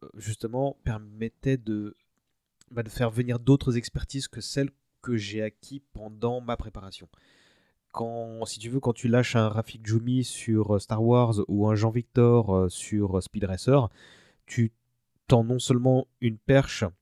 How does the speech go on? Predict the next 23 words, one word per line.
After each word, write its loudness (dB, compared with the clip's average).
en -2
te -4
doutant 0
qu'ils -14
vont -4
les 0
saisir, 0
mais 4
en 4
plus, -2
t'espères 4
qu'ils -16
vont -12
t'en 4
<laughs> 6
rendre 4
trois 4
ou 6
quatre, 0
euh, 4
par 0
la 2
suite. -10